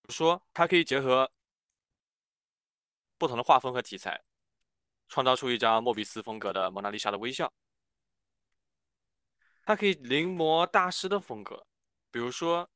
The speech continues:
让达利绘画一张《初音未来》，甚至按照现实中名人的特征绘，绘制肖像，比如说拜登总统，但是加勒比海盗，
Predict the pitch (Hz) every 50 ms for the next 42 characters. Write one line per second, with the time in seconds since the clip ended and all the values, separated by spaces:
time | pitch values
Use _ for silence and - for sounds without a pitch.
0 | _ - 165 156 143 - 101 110 135 165 170 160 147 135 - _ _ _ _ -
1 | 175 160 165 156 151 156 160 160 - - 165 165 165 175 180 165 117 90 82 90
2 | 98 110 - _ _ _ _ _ _ _ _ _ _ _ _ _ _ _ _ _
3 | _ _ _ _ _ _ _ _ _ _ _ _ _ _ _ _ _ _ _ _
4 | _ - - 233 214 - - 170 160 139 127 117 - - 143 135 135 131 - 156
5 | 131 120 113 110 131 120 120 117 107 120 139 139 120 117 - - 127 101 107 101
6 | 98 - 107 92 - - - _ 123 113 101 107 98 - 95 90 95 - 107 101
7 | - _ _ _ _ _ _ _ - 107 104 101 98 120 113 - - 170 160 156
8 | 160 151 131 127 127 - _ _ _ - 113 107 - - _ _ _ - 127 123
9 | 123 113 123 120 120 110 110 107 104 95 - - -